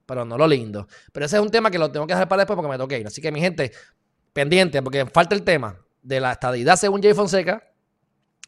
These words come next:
una carta que enviaron a un congresista para, explicando el precedente de lo que es el presidente electo y lo que está pasando en Estados Unidos. Sabemos que ya por, va, va a ganar, ¿verdad? Por, por lógica casi Biden, pero no ha ganado.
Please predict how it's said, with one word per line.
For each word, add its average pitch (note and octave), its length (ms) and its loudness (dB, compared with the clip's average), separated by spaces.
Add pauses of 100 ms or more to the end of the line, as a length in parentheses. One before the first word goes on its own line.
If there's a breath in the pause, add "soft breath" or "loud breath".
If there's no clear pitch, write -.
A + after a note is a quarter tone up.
una E3+ 340 6
carta E3+ 340 4
que D#3 60 -2
enviaron D3+ 340 0
a F3 40 -4
un E3 60 -8
congresista D#3+ 720 -2 (400)
para, C#3+ 160 -2
explicando D#3+ 760 0 (180 soft breath)
el C#3 120 -4
precedente D3+ 640 0
de C#3+ 80 2
lo C3+ 120 -2
que C#3 60 -6
es D3 60 0
el D3 60 -2
presidente D3 440 -2
electo D#3 280 0
y - 20 -2
lo C#3+ 100 -2
que B2+ 80 -12
está C3 160 -6
pasando C#3+ 280 -8
en D3+ 60 -14
Estados D3 280 -2
Unidos. C3+ 340 -16 (220)
Sabemos C3+ 400 -4
que C#3+ 120 -4
ya C#3 160 2
por, D3 200 -2
va, B2+ 520 -4
va A#2+ 140 -4
a B2+ 40 0
ganar, D3 280 4
¿verdad? C#3+ 340 0
Por, C3+ 160 -4
por A#2+ 120 -4
lógica C#3 380 0
casi C3+ 300 -6 (300 soft breath)
Biden, C3 420 2
pero A2 160 -8
no A2+ 100 -2
ha D3+ 40 4
ganado. C3+ 440 4